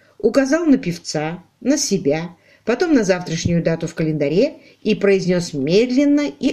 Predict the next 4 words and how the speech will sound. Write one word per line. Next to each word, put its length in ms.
отчетливо: 680
«Завтра, 840
в 160
понедельник, 960